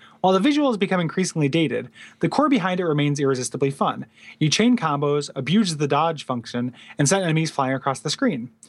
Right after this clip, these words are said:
This was my first real exposure to something that could be, uh, totally chalked up to lol Japan. I think they just signed off on every enemy design and didn't bother to see if it would be considered offensive in any way. Don't get me wrong, I love how oblivious it is,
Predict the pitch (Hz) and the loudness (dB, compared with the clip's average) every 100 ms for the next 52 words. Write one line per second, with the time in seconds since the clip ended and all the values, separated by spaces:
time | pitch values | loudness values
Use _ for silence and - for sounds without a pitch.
0 | - - - 254 247 269 262 - 214 214 | -20 -20 -2 2 2 2 2 0 0 2
1 | 190 156 - 165 147 143 - 151 143 139 | 0 0 0 0 2 0 0 0 2 0
2 | 127 139 127 143 139 143 135 127 - 240 | 0 -4 0 2 4 2 0 -2 2 2
3 | 165 160 147 143 135 139 135 139 143 156 | 2 0 0 -2 -4 -2 -2 -2 0 2
4 | 175 139 131 135 123 139 - - - - | 4 0 -2 -6 -6 -10 -14 -18 -16 -4
5 | - 160 262 254 214 - - 190 196 165 | 0 4 4 2 0 0 -2 0 0 0
6 | 165 156 143 160 208 185 190 156 131 127 | 0 -4 -2 -2 2 2 2 0 0 -2
7 | 123 123 143 151 175 151 151 151 143 143 | -2 -2 2 2 4 2 2 -2 0 0
8 | 127 143 135 123 131 - - 226 151 147 | 2 0 0 -2 -4 -2 0 2 2 0
9 | 139 - 139 135 123 123 120 151 156 110 | -2 -2 0 0 0 0 2 2 0 -4
10 | - - - - 165 160 160 196 240 117 | -18 -20 -20 -2 2 2 2 2 0 -2
11 | - - - 160 202 190 151 143 262 180 | -10 -20 -2 0 2 0 -2 -2 -2 0
12 | 131 135 135 139 | -2 -6 -6 -8